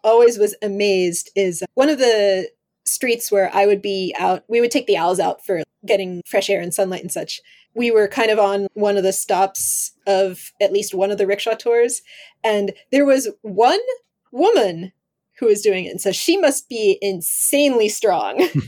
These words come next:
Speaker 1: Yeah, I was always impressed, impressed by her.
Speaker 2: Right.
Speaker 1: Like, she didn't, she didn't seem to be struggling at all, like, pulling around all these, all these different carts. But yeah,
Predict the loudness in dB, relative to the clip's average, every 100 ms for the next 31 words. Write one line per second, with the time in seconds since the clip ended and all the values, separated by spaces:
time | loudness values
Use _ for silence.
0 | -2 0 2 4 6 6 6 2 -2 -4
1 | -2 -4 0 -2 0 -2 0 2 2 0
2 | -6 _ _ _ _ -4 -2 -2 -2 -6
3 | -4 0 0 0 2 2 2 2 0 2
4 | 0 2 0 2 0 2 4 6 6 4
5 | 0 -2 -2 0 0 2 2 2 -2 -4
6 | -12 -14 -20 _ -4 0 0 0 -2 -4
7 | -2 0 0 -4 -14 -16 _ -10 -10 _
8 | _ -4 -2 -4